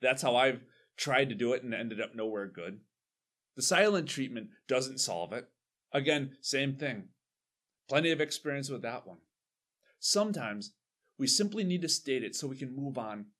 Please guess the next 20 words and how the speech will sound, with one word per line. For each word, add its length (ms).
to 80
solving 460
it. 140
Now, 100
I'm 60
guessing 340
if 100
you 100
haven't 280
shut 320
me 100
out 220
by 200
now, 480
or, 140
or 320
read 180
it 80
off 200
to, 120